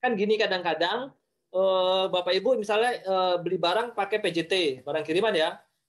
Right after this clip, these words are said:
kan ngantri nanti tuh di D H L, di FedEx, segala macam ya. Nyampenya misalnya hari Selasa,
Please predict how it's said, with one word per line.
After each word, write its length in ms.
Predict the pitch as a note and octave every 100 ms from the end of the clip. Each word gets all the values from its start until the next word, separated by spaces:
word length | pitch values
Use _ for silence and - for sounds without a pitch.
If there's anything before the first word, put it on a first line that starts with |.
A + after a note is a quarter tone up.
| -
kan 80 | C#4
ngantri 400 | C#4+ C4+ C4+ D#4
nanti 240 | C#4+ C4 C4
tuh 160 | A#3+
di 80 | E3+
D 160 | D3+ D3
H 320 | E3+ E3 E3+
L, 360 | F3 E3+ E3+ F3 D#3+
di 240 | D3+ D3 D3
FedEx, 560 | E3 D#3+ D#3+ E3 E3
segala 160 | D3+ D3
macam 240 | E3 F3
ya. 240 | D3 F3+ A#3+ _ _ _ _ _ _ -
Nyampenya 480 | A#3+ B3 B3 C#4+
misalnya 640 | D4 C4 A#3+ A3+ B3+ C#4+ C4
hari 160 | A#3+
Selasa, 560 | A3 A3 G#3 G#3+ G3+ C#3+